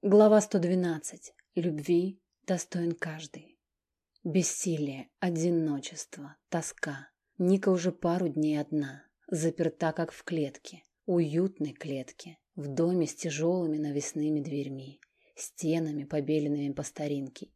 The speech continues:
известью, в которую, вероятно, добавляли синьку для достижения белоснежного эффекта, в доме с закрытыми снаружи здания ярко-зелеными ставнями.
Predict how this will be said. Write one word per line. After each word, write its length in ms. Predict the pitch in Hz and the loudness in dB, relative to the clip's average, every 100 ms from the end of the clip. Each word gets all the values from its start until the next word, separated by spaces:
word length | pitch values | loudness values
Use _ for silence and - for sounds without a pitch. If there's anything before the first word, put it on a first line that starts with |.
| - | 0
известью, 800 | 185 143 156 - - - 151 _ - - | 0 0 -4 -10 -10 -12 -12 _ -20 -20
в 60 | - | -4
которую, 500 | 190 - 170 156 156 | -2 2 2 2 2
вероятно, 540 | 156 156 156 156 156 | 0 0 0 -2 -4
добавляли 480 | 147 151 147 147 147 | -4 -2 -2 -2 -2
синьку 680 | 147 - 156 139 - - - _ _ - | -6 -6 -4 -4 -6 -16 -18 _ _ -2
для 160 | 185 185 | 2 4
достижения 680 | 185 - 165 147 165 165 170 | 2 -4 -6 -2 -2 -2 -2
белоснежного 800 | 143 143 - 151 131 147 139 147 | -2 -2 -4 -8 -8 -8 -8 -8
эффекта, 520 | - 156 135 - - _ _ _ - | -10 -12 -12 -16 -20 _ _ _ -10
в 140 | 151 | -6
доме 480 | 147 165 175 160 156 _ _ - | -2 0 2 -2 -4 _ _ -6
с 80 | 151 | -2
закрытыми 560 | 160 156 175 165 156 | -2 -2 -2 0 -2
снаружи 540 | 151 165 151 160 156 147 | -2 -4 -4 -4 -2 -4
здания 520 | 139 151 170 151 139 | -4 -4 -2 -2 -2
ярко-зелеными 800 | 156 180 151 147 139 139 139 139 | -4 -4 -6 -2 -2 -2 -4 -6
ставнями. 720 | - - 131 131 123 156 | -8 -10 -10 -10 -12 -14